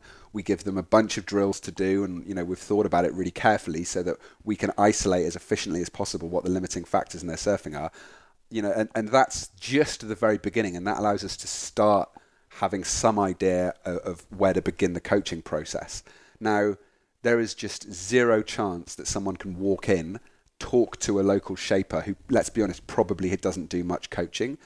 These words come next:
probably has never seen footage of that person surfing,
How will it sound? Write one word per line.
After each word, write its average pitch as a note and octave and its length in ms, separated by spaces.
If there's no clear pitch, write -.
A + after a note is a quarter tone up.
probably G2+ 500
has F#2 160
never G2 360
seen F#2 320
footage - 560
of - 200
that E2+ 220
person E2+ 360
surfing, F2+ 540